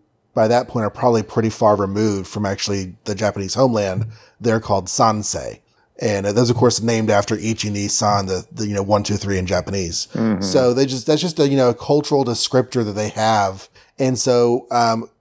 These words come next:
Speaker 1: Morita is there to join a whole troop of Nisei Japanese Americans,
Speaker 2: Mm-hmm.
Speaker 1: which, uh, I didn't look up to see if that really existed, but, you know.
Speaker 2: Well, that's where it's grosser than you think,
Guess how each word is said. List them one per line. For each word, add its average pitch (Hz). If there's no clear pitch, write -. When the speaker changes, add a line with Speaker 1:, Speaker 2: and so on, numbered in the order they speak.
Speaker 1:
Morita 131
is 113
there 117
to 117
join 107
a 107
whole 127
troop -
of 110
Nisei 123
Japanese 120
Americans, 120
Speaker 2:
Mm-hmm. 107
Speaker 1:
which, 117
uh, 113
I 120
didn't 120
look 139
up 135
to 123
see 117
if 113
that 117
really 120
existed, 104
but, 104
you 120
know. 95
Speaker 2:
Well, 120
that's 139
where 135
it's 110
grosser 117
than 104
you 98
think, 104